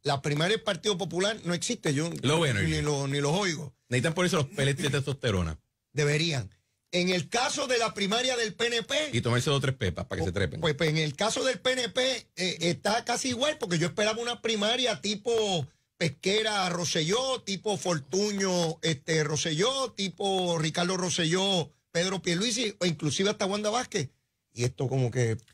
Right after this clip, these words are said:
Speaker 2: Bueno, yo creo que la primaria en el P N P fuera donde yo entiendo que ha, que ha habido más lentitud
Speaker 1: Ajá.
Speaker 2: en asunto mediático. Porque yo sí te puedo decir que ya a nivel de,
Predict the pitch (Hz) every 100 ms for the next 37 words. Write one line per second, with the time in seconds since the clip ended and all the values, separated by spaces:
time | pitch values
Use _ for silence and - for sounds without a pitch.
0 | - 208 170 175 180 214 214 202 175 151
1 | 131 120 143 170 175 165 165 156 147 143
2 | 120 90 - _ _ _ _ - - -
3 | 120 127 143 160 156 - - - - -
4 | 123 143 143 139 139 127 127 160 185 180
5 | - 165 175 170 143 120 170 _ _ _
6 | _ - 113 104 110 110 - - - 104
7 | 110 120 120 117 120 120 113 110 101 92
8 | 107 80 - 123 104 90 107 117 131 123
9 | 127 135 104 87 87 85 - - _ _
10 | _ _ - 107 117 117 - 147 139 139
11 | 131 127 131 117 104 107 110 104 98 104
12 | 104 95 90 80